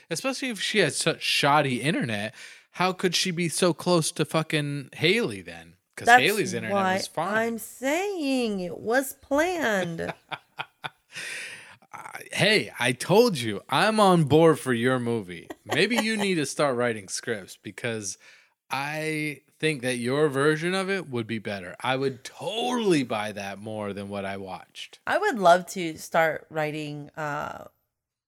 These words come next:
Speaker 2: a movie or getting a movie together. I have so many ideas just based on, like, just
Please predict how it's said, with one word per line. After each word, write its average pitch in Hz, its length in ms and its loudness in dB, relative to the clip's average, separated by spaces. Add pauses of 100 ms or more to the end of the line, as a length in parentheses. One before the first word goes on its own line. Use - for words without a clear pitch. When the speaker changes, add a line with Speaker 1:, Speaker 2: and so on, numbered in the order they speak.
Speaker 2:
a 175 60 -6
movie 156 480 -8
or - 100 -12 (180)
getting 170 220 -6
a 165 40 -6
movie 156 240 -6
together. 143 340 -2 (300)
I 262 60 6
have 302 120 4
so 254 180 4
many 262 240 2
ideas 190 680 0
just - 320 -8
based 170 280 2
on, 165 400 0
like, 151 280 -2
just - 260 -12